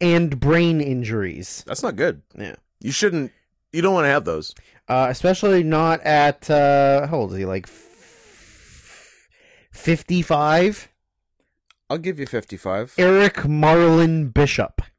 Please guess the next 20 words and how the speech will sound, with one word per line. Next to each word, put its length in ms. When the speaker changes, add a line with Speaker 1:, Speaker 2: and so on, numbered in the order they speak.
Speaker 2:
Well, 120
that 140
doesn't 200
sound 200
like 140
Jamie 380
Foxx 400
at 80
all. 220
Speaker 1:
Sure 160
doesn't. 300
With 140
two 180
X's. 440
Speaker 2:
Oh, 280
also 320
shout 300
out 300
to 260
our 480